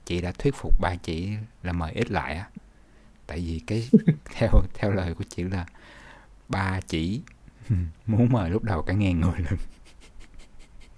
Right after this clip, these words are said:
<laughs> Ờm, cái, cái thú vị là chị sau này có nói lại là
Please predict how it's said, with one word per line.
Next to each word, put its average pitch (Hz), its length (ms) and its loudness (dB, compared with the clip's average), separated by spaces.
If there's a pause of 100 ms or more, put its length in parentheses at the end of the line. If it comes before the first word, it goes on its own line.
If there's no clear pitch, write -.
(140)
<laughs> - 180 12 (2250)
Ờm, 90 560 -2 (760)
cái, 135 380 0 (140)
cái 135 100 -2
thú 143 200 2
vị 80 180 -4
là 85 380 -2 (2000)
chị 92 320 -2
sau 117 200 -2
này 90 320 -2
có 113 100 -4
nói 113 180 -2
lại 73 180 -6
là 78 220 -6